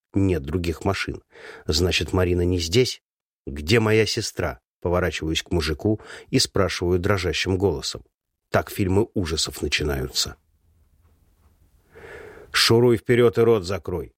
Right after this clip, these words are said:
раздражённо отвечает амбал, доставая из-за спины оружие. Ему, может, и надоело на подобные вопросы отвечать, но меня-то похитили в первый раз.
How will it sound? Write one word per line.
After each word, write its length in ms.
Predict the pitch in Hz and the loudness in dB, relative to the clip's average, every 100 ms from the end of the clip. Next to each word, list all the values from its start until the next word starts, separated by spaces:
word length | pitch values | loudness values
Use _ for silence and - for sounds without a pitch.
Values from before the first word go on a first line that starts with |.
| - | -8
раздражённо 640 | 90 92 95 95 95 87 | -2 -2 0 0 0 0
отвечает 480 | 87 90 - 82 76 | -2 -2 -2 -2 -2
амбал, 360 | 87 85 85 71 | -2 -2 -4 -4
доставая 480 | 80 - 87 78 78 | -4 -2 0 0 0
из-за 200 | 78 80 | 0 0
спины 280 | - 87 | 2 0
оружие. 500 | 80 82 73 - - _ - - - - - | 2 0 -2 -6 -10 _ -20 -20 -20 -16 -2
Ему, 260 | 82 104 | 2 4
может, 360 | 104 101 90 - | 4 2 -2 -2
и 40 | |
надоело 560 | 98 95 92 104 110 98 | 2 2 4 4 4 2
на 120 | 92 | 0
подобные 520 | 87 90 87 78 87 | -2 -2 -2 0 0
вопросы 380 | 85 87 87 - | 0 0 0 0
отвечать, 580 | 78 - 82 - 64 - | -2 -2 -2 -2 -4 -6
но 180 | - 101 | 0 4
меня-то 380 | 101 98 90 90 | 4 2 0 -2
похитили 480 | 101 - 95 92 95 | -2 -2 -2 0 0
в 100 | - | 0
первый 300 | 92 87 107 | 0 2 2
раз. 300 | 90 - | 0 -6